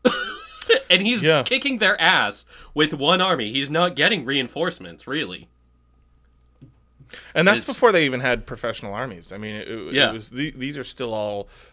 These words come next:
Speaker 2: uh,
Speaker 1: Volunteer forces.
Speaker 2: volunteer forces, militia-based armies, conscription-based
Speaker 1: Yeah.
Speaker 2: armies.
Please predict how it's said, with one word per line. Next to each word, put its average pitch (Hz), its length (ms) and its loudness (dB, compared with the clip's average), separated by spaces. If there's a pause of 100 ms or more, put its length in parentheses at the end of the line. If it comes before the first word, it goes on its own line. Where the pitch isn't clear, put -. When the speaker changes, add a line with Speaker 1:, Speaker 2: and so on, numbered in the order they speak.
(140)
Speaker 2:
uh, 98 580 -2 (480)
Speaker 1:
Volunteer 98 460 -8
forces. - 220 -10
Speaker 2:
volunteer 120 520 0
forces, 113 540 -8
militia-based 104 680 -6
armies, 104 360 -6
conscription-based 104 800 -8
Speaker 1:
Yeah. 101 60 -8
Speaker 2:
armies. 104 280 -10